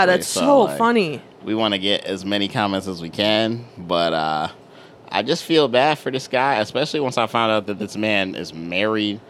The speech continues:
Speaker 2: <laughs>
Speaker 1: and a
Speaker 2: Married, yeah,
Speaker 1: dad.
Speaker 2: he's a mar-, he's a,
Speaker 1: I'm
Speaker 2: he's a
Speaker 1: like, that, those
Speaker 2: pastor
Speaker 1: poor,
Speaker 2: out
Speaker 1: tho-,
Speaker 2: here.
Speaker 1: that poor kid or kids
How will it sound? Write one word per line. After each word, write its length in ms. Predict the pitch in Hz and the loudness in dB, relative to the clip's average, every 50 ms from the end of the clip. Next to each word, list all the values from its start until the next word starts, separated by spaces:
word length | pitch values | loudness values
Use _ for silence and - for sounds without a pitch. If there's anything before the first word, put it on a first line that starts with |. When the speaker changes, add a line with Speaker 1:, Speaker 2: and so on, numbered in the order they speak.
| - - | -20 -20
Speaker 2:
<laughs> 200 | - - - - | -20 -14 -6 -4
Speaker 1:
and 120 | 208 208 | 0 2
a 80 | 269 233 | 2 4
Speaker 2:
Married, 320 | 214 202 208 202 208 196 | 4 6 6 6 6 6
yeah, 340 | 190 208 - - 180 190 208 | 6 6 6 6 4 4 2
Speaker 1:
dad. 20 | 170 | 2
Speaker 2:
he's 120 | 175 196 | 0 -4
a 40 | 180 | -4
mar-, 160 | 175 175 170 143 | -4 -2 -2 -2
he's 220 | - 214 247 233 247 | -2 -2 -2 -2 -4
a, 100 | - - | -4 -2
Speaker 1:
I'm 80 | - - | -2 2
Speaker 2:
he's 60 | 104 | 4
a 40 | - | 4
Speaker 1:
like, 560 | - - - - - - - - - - - | 4 4 4 0 -2 -8 -16 -20 -20 -10 -2
that, 240 | - 110 101 - - - - | 2 2 2 2 0 -4 -2
those 220 | 69 110 123 - - | 0 0 0 0 0
Speaker 2:
pastor 60 | - | -2
Speaker 1:
poor, 80 | - - | -4 -2
Speaker 2:
out 60 | - 120 | 0 0
Speaker 1:
tho-, 80 | 131 | -2
Speaker 2:
here. 100 | - - - | 0 0 0
Speaker 1:
that 180 | 120 113 - - | 0 0 0 0
poor 200 | - 143 120 - | 0 0 0 0
kid 380 | - - 120 143 160 110 76 80 - - - - - - - - - - - - - - | -2 -4 -2 0 2 0 0 -2 -8 -18 -20 -20 -20 -20 -20 -20 -20 -20 -20 -20 -10 -4
or 160 | - 104 101 | -2 -2 -2
kids 680 | - - 135 135 120 87 107 131 - - - - - | 0 0 0 0 0 0 -2 -6 -8 -10 -10 -12 -14